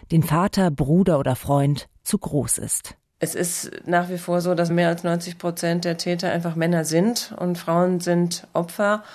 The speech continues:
Speaker 2: Und das hängt schon viel damit zusammen, dass Frauen und Männer in der Gesellschaft, was Arbeit, was sozialen Status angeht,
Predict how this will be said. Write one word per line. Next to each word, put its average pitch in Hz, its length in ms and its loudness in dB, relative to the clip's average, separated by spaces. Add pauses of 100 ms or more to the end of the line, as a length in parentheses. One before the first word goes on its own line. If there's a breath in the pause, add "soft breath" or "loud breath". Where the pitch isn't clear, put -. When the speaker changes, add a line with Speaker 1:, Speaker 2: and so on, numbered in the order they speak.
(240 loud breath)
Speaker 2:
Und 160 160 -4
das 160 180 -4
hängt 180 200 -2
schon 180 160 -2
viel 175 240 -2
damit 165 420 0 (220)
zusammen, 170 680 -2
dass 170 220 -4
Frauen 170 560 0
und 165 240 -6
Männer 165 360 2
in 170 80 2
der 170 100 2
Gesellschaft, 170 880 -4
was 165 160 -6
Arbeit, 170 460 0
was 165 140 -6
sozialen 165 360 -4
Status 170 460 -4
angeht, 165 380 0